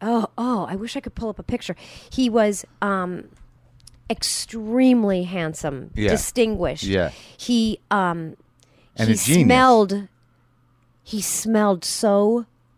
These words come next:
Speaker 2: Uh-huh.
Speaker 1: great.
Speaker 2: Yeah.
Speaker 1: He smoked and he drank,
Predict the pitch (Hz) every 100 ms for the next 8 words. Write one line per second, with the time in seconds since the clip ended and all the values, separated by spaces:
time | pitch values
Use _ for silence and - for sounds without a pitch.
0 | _ 90 90 90 90 196 185 135 - -
1 | _ - 95 87 98 _ _ _ _ _
2 | _ - 208 - 233 247 269 _ - 214
3 | 208 180 175 165 160 170